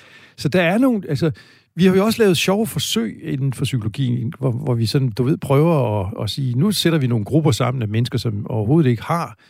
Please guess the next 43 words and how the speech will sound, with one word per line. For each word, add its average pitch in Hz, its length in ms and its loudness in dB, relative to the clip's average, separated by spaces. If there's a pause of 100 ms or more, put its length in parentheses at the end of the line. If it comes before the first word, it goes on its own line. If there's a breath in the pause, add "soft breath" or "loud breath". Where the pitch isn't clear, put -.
(100 soft breath)
et 139 100 -8
hierarki 123 420 -4
og 117 80 -2
en 101 60 -2
struktur, 113 480 -6
ikke? 110 180 -2
Og, 101 160 0 (280 loud breath)
og 117 120 0
vi 117 80 2
beder 208 200 2
dem 147 100 -6
heller 147 200 -2
ikke 151 160 0
om 139 140 0
at - 80 -2
oprette 101 520 -2 (220)
en 117 120 -8
sådan, 98 420 -8
ikke? 101 140 -16 (320 soft breath)
Og - 60 -10
så 220 100 -2
ser 233 220 0
vi, 156 80 0
hvordan 123 260 0
den 160 180 -4
gruppe 165 320 -8
ligesom 123 380 -8 (420 soft breath)
løser 156 480 0
bestemte 143 380 -6
arbejdsopgaver. 113 680 -6
Der 214 160 -2
vil 226 100 0
du 180 40 -4
simpelthen 170 300 -4
kunne 131 140 -10
se, 180 240 -4
at, - 140 -8
øh, 160 140 -8 (1000 loud breath)
at - 100 -4
alle 247 240 2
grupper 170 340 2
uden 208 260 0
undtagelse 131 680 -2